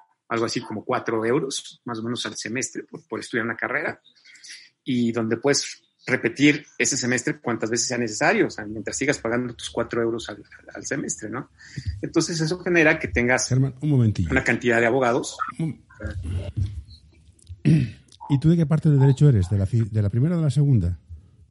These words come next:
Speaker 1: Yo soy, yo soy, yo, yo, yo soy un ecléctico, yo soy un ecléctico.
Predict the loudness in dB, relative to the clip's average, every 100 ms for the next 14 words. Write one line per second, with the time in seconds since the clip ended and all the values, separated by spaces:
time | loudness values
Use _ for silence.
0 | _ _ _ _ _ _ _ _ _ _
1 | _ _ _ _ _ -6 -2 2 2 2
2 | 2 4 4 4 4 4 2 2 0 2
3 | 2 2 -2 -6 -4 -2 -2 -2 -2 -4
4 | -8 -18 -18